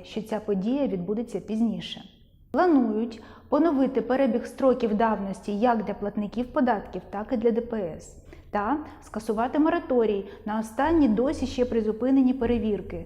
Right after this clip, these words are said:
на планові документальні. План-графік проведення документальних планових перевірок на двадцять третій рік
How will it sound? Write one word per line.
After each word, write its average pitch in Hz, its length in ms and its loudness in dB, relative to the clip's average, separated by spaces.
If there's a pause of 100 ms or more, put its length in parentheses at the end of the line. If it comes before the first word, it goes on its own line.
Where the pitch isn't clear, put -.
(100)
на 185 100 -6
планові 240 460 -2
документальні. 185 840 -4 (340)
План-графік 269 600 4
проведення 220 440 2
документальних 208 720 -2
планових 214 380 -2
перевірок 208 520 0
на 202 80 -6
двадцять 202 340 -4
третій 214 320 0
рік 196 280 -4